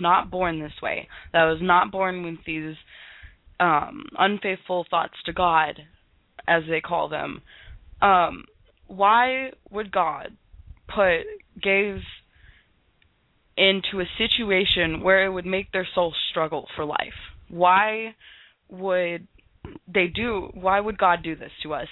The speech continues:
if it wasn't meant to be? If, why would he put these feelings in, into my body and make them who I am if it wasn't that I was born with it? Because I can tell you right now, when I was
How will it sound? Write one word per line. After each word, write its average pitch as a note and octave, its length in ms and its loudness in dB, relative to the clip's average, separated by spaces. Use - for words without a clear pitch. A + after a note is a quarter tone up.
if E3 120 -8
it E3+ 60 -4
wasn't E3 320 -4
meant D3+ 140 -6
to - 80 -16
be? - 180 -16
If, E3 280 4
why F#3 280 4
would A3 140 -6
he A3 80 -8
put G3+ 200 -8
these F#3+ 140 -10
feelings E3 400 -6
in, G3+ 420 0
into G3+ 280 -4
my G3+ 160 2
body D#3 500 -2
and E3 300 -2
make E3+ 140 4
them G#3+ 160 0
who A3+ 100 -4
I F3+ 340 -2
am D#3 160 -6
if F#3 220 4
it G3+ 120 0
wasn't G3 440 0
that F3 100 6
I D#3+ 120 4
was D#3 160 -6
born D3 260 -12
with D#3+ 160 -16
it? E3 200 -14
Because G3+ 260 -4
I F#3 160 4
can G#3 120 -4
tell G#3+ 180 2
you G#3 120 -6
right G3 160 0
now, F3+ 220 4
when E3+ 100 -2
I D#3+ 80 0
was D3+ 120 -12